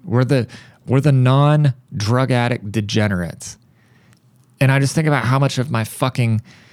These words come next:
it was just such a, like, way to cope. Like, even at that time, like, I could have so easily been a drug addict or a fucking alcoholic at this point in my life. 'Cause when I was that young, and I didn't understand what I was doing,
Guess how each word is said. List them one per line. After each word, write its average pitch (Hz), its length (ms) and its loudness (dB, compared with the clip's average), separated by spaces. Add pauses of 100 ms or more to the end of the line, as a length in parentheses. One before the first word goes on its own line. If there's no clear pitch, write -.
(640)
it 180 80 4
was 180 100 4
just 180 140 2
such 196 180 -2
a, 196 60 2
like, 175 180 0
way 143 260 2
to 107 220 0
cope. - 540 -2
Like, 107 180 -4
even 131 200 0
at 120 140 -2
that 117 220 -2
time, 117 280 0
like, 95 120 -4
I 107 80 -2
could 110 160 -2
have 107 100 -2
so 117 280 0
easily 110 340 0
been 110 260 0
a 98 100 0
drug 95 420 -4
addict 85 320 -4
or 90 120 0
a 85 60 -2
fucking 101 400 -4
alcoholic 95 600 -2
at 87 100 -10
this 87 120 -6
point 95 200 -2
in 85 60 -4
my 90 100 -2
life. 85 340 -2 (560)
'Cause 120 160 -2
when 135 80 2
I 135 80 4
was 127 120 2
that 123 200 0
young, 117 420 2 (1900)
and 127 100 2
I 135 80 2
didn't 135 240 2
understand 120 720 2
what 107 100 0
I 107 80 2
was 98 220 -2
doing, 92 640 0